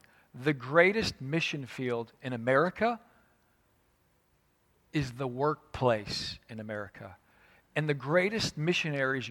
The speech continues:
going to that workplace every single day are you. And somebody's waiting at your workplace for difficult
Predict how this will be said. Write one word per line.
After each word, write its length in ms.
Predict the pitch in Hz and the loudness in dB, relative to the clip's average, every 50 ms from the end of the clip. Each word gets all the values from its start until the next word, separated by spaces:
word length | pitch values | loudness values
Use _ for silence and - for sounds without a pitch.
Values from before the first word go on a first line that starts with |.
| 117 113 | -10 -2
going 540 | 110 147 147 160 170 156 135 123 123 139 135 - - - _ - | 2 2 2 2 0 -6 -6 -8 -8 -10 -12 -16 -20 -16 _ -2
to 100 | - 135 | 4 8
that 260 | 135 139 143 - 160 | 8 8 8 6 2
workplace 520 | 151 147 147 - - 143 135 127 110 - - | -2 -4 -4 -2 0 2 2 2 0 -2 -4
every 240 | - 127 135 143 143 | -4 -4 -2 -4 -6
single 300 | - - 170 156 151 147 | -6 -6 -4 -4 -2 -2
day 320 | 127 120 110 104 104 104 - _ _ _ _ _ _ _ _ _ _ _ _ - | -2 -4 -6 -6 -8 -10 -14 _ _ _ _ _ _ _ _ _ _ _ _ -12
are 140 | 107 110 107 | -12 -10 -10
you. 320 | 101 101 107 107 104 92 90 90 87 _ _ _ _ _ _ _ _ _ _ _ _ _ _ _ _ _ _ _ _ _ _ _ _ _ _ _ _ _ _ _ _ _ _ _ - | -12 -12 -12 -12 -12 -14 -16 -20 -20 _ _ _ _ _ _ _ _ _ _ _ _ _ _ _ _ _ _ _ _ _ _ _ _ _ _ _ _ _ _ _ _ _ _ _ -14
And 120 | 143 135 | -10 -6
somebody's 680 | - - - 165 160 170 180 175 170 170 175 170 143 - | -4 -4 -2 -2 -2 0 0 0 0 0 -2 -4 -6 -6
waiting 600 | 127 120 127 147 147 156 151 135 127 117 107 98 95 _ _ _ _ _ _ _ _ _ _ _ - | -8 -2 0 2 2 2 2 0 -4 -8 -10 -12 -16 _ _ _ _ _ _ _ _ _ _ _ -4
at 120 | - 131 127 | -4 -4 -4
your 280 | 120 127 147 147 147 147 | -2 0 2 2 2 2
workplace 760 | 139 143 143 - - - 131 117 104 95 - - - - - - - - - - _ _ | 0 -2 -2 -4 -4 -2 0 0 0 0 -2 -2 -2 -6 -12 -16 -20 -20 -20 -20 _ _
for 200 | - - 117 104 98 - - | -12 -10 -10 -10 -12 -8 -6
difficult 600 | 147 139 - - 131 117 - - - 117 107 | -6 -6 -6 -8 -14 -16 -14 -14 -14 -14 -16